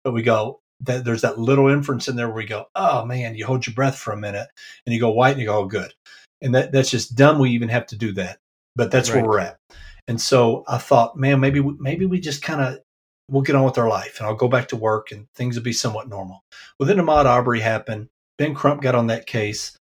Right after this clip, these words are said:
Speaker 1: Um, the, one of the attorneys that was a civil attorney for Breonna's mom, uh, when she was in law school, actually worked for Ben Crump one of the summers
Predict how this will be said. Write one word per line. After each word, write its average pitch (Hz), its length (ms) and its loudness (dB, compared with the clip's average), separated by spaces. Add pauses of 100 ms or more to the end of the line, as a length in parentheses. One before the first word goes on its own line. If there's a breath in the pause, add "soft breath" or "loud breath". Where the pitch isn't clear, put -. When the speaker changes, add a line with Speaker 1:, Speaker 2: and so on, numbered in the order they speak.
(280)
Speaker 1:
Um, 104 480 -2 (180)
the, 113 360 -2 (260)
one 139 160 4
of 139 60 4
the 131 140 2
attorneys 135 600 2
that 131 160 0
was 110 140 -10
a 104 40 -6
civil 131 300 2
attorney 123 320 -4
for 120 140 -10
Breonna's 117 420 -4
mom, 110 480 -2 (460)
uh, 101 300 -2 (400)
when 120 160 0
she - 120 0
was 131 120 2
in 107 120 0
law 107 160 6
school, 117 320 -2
actually 113 300 -2
worked 110 320 0
for - 140 -10
Ben 113 220 -4
Crump 117 420 -6
one 117 180 -2
of 107 40 -2
the 104 60 -2
summers 113 560 -2